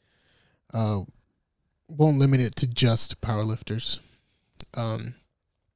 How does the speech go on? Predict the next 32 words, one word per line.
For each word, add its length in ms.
another 280
thing 220
that, 240
uh, 260
I'll 220
probably 300
end 120
up 80
talking 640
about 240
on 160
here 320
is, 640
you 80
know, 80
s-, 240
it's 180
something 440
that 120
I 120
like 240
to 80
do, 280
and 480
maybe 200
it's 100
something 220
you 120
like 160
to 80
do 120
too. 240